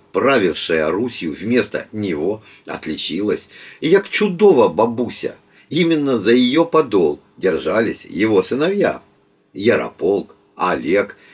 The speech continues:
и самый молодшенький, рабочий Володимир, тот самый, будущий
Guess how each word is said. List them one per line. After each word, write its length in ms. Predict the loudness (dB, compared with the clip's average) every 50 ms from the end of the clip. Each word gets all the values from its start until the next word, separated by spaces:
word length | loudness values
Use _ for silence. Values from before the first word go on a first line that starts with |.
| -14 _
и 100 | -6 -2
самый 300 | 2 2 4 4 4 4
молодшенький, 920 | 4 4 4 4 6 4 4 2 0 -4 -6 -6 -6 -10 -12 -14 -14 -14 -18 _ _ _ _
рабочий 640 | 0 2 2 2 4 4 2 2 2 2 0 -2 -4 -8 _
Володимир, 960 | -2 2 4 4 4 4 4 2 0 0 2 2 2 2 0 -2 -8 -10 -14 _ _ _ _ _ 0
тот 180 | 0 0 0
самый, 480 | -2 -2 0 0 0 -2 -6 -10 -16 _ _ _ _
будущий 640 | -6 -2 -2 0 0 0 0 -2 -4 -8 -12 -14 -16